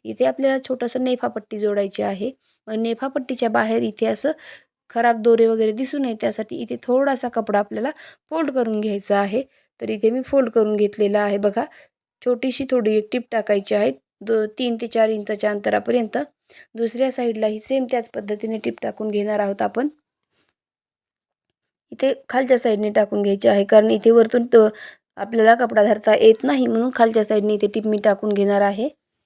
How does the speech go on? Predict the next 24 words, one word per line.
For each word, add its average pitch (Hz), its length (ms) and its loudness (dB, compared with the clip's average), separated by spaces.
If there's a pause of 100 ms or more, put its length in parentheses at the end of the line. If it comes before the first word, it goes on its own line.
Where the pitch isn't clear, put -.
(400)
आता 202 240 -2
हा 240 180 4
जो 247 140 -2
स्कर्टचा 233 460 2
भाग 214 260 0
आहे 208 260 0 (280)
तो 233 120 -8
खालच्या 240 300 2
साईडला 220 320 0
आपल्याला 214 280 -2
स्टिच 269 300 -8
करून 214 280 0
घेऊयात 208 320 0
आपण. 240 280 -2 (1500)
तर 208 120 -6
बघा, 226 240 0
मी 233 160 -6
खालच्या 233 300 -2
साईडने 220 340 0
इथे 220 160 -6
स्टिच 233 300 -10
करून 220 260 -2
घेणार 208 320 0
आहे. 208 260 -4